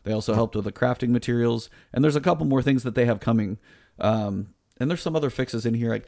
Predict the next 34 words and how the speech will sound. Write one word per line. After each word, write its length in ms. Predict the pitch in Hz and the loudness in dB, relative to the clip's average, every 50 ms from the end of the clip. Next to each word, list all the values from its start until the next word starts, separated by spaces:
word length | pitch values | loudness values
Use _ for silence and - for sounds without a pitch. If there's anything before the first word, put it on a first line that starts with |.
| - - | -6 -6
I 40 | 104 | -4
don't 280 | 98 110 110 101 - | -4 -4 -4 -4 -2
know 60 | 101 | -2
where 120 | 104 107 107 | -2 -2 -2
the 100 | 107 107 | -2 -2
other 120 | 101 104 | -2 0
patch 280 | - - 92 95 - - | 0 0 0 -2 -4 -4
notes 220 | 104 98 95 - | -4 -4 -4 -4
are, 240 | 107 104 107 107 110 - | -4 -4 -4 -6 -8 -12
so 280 | - - - - - - - _ - - - | -14 -12 -10 -10 -10 -10 -14 _ -16 -12 -8
I'm 120 | - 98 | -6 -4
not 140 | 98 92 - | -4 -4 -6
entirely 280 | - - 95 92 95 | -8 -8 -8 -8 -8
sure 140 | 110 - 98 95 | -8 -8 -8 -8
where 80 | 95 | -8
it's 100 | - - | -8 -6
at. 200 | 95 95 98 98 - _ _ _ _ _ _ _ _ _ _ _ _ _ _ _ _ _ - - - - - - - _ - - | -6 -4 -4 -6 -8 _ _ _ _ _ _ _ _ _ _ _ _ _ _ _ _ _ -20 -20 -20 -20 -20 -20 -20 _ -8 -6
But 120 | - 127 | -2 0
the 100 | 131 131 | 0 2
fact 220 | 123 156 170 - - | 4 4 2 2 0
that 80 | 180 | -4
they 120 | 180 175 151 | -4 -4 -2
changed, 400 | - - 127 127 139 143 - - | 0 0 0 0 0 -2 -2 -2
like, 160 | 123 120 - | -2 -2 0
the 60 | - | -2
way 200 | 107 98 110 113 117 | -2 0 0 0 0
the 80 | 110 104 | 0 -2
loot 300 | 95 92 107 120 - - | -4 -4 -6 -6 -6 -6
system 320 | - 120 117 - 123 110 | -6 -6 -4 -2 0 0
is 100 | 110 110 | 0 0
dropping 400 | - - 95 101 104 - 110 110 | 0 -2 -2 -2 -2 -2 -2 -2
due 140 | 98 104 104 | -2 -4 -6
to, 280 | 98 - 107 107 107 104 | -4 -4 -4 -4 -4 -4
like, 220 | - 76 87 - | -6 -6 -6 -8